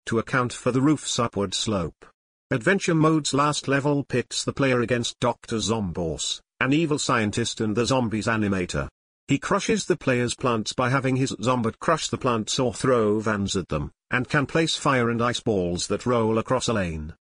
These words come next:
The player subdue these balls with jalapenos and ice shrooms. After completing the adventure mode,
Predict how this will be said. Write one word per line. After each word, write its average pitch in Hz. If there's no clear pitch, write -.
The 123
player 180
subdue 127
these 131
balls 127
with 107
jalapenos 110
and 104
ice 113
shrooms. 71
After 185
completing 190
the 165
adventure 143
mode, 101